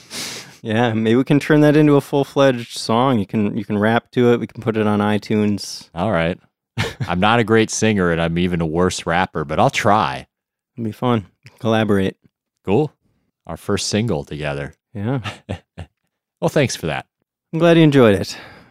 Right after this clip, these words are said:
Speaker 1: I had fun making it. <laughs> All
Speaker 2: What
Speaker 1: right.
Speaker 2: other weird thing, weird noises do I make? What's coming next? Paul clearing his throat montage.
Speaker 1: Oh, I guess I need to top that somehow.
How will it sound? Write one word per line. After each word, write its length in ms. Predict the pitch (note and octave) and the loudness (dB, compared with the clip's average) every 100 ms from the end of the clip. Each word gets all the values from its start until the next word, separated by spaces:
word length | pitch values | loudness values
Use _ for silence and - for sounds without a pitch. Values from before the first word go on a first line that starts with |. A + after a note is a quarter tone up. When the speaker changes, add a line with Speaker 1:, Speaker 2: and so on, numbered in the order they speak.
| _ | _
Speaker 1:
I 60 | C3 | -4
had 180 | B2+ A2 | -4 -4
fun 220 | A2+ G#2+ | -4 -2
making 280 | F#2+ - G#2 | -4 -6 -10
it. 120 | - - - | -10 -16 -16
<laughs> 120 | - - - _ _ _ _ _ _ _ _ - | -16 -16 -20 _ _ _ _ _ _ _ _ -4
All 80 | A#2 | 2
Speaker 2:
What 80 | |
Speaker 1:
right. 60 | B2 | 4
Speaker 2:
other 140 | D#3+ | 4
weird 480 | B2 G2 G2+ G#2 F#2+ | 2 2 2 2 0
thing, 720 | - - F2+ F2+ F2 F2 D#2+ F2+ | -2 -2 -2 -2 -4 -6 -8 -4
weird 340 | G2 A2+ F#2+ | 0 2 2
noises 420 | F2+ F#2+ G#2 F#2 | 2 2 0 -4
do 120 | - E2 | -6 -6
I 100 | D2 | -8
make? 340 | D2 C#2 - | -10 -14 -6
What's 220 | G#3 - | -4 -4
coming 360 | - C#3 G#2 F2+ | -2 -2 -2 -4
next? 580 | F2+ D2+ - - - - _ _ _ _ _ | -4 -4 -6 -10 -10 -14 _ _ _ _ _
Paul 280 | - G2+ G2 | -4 0 0
clearing 400 | - G#2+ G2+ G2+ | -2 -2 0 0
his 200 | F#2+ - | -2 -6
throat 420 | - F#2+ G2 G#2 A2+ | -4 0 0 0 0
montage. 800 | G2+ G2 G2+ G#2+ F#2 G2 A2 | 2 2 0 -2 0 0 0
Speaker 1:
Oh, 40 | A2 | 0
I 80 | F#2 | 0
guess 200 | G2+ - | 0 0
I 80 | A2 | 0
need 180 | G#2+ F#2+ | 2 0
to 60 | |
top 360 | - G#2 A2 - | -2 0 0 0
that 220 | F#2 F#2 | -2 -2
somehow. 520 | - F#2 F#2+ F#2+ F#2+ | -2 -2 0 0 -2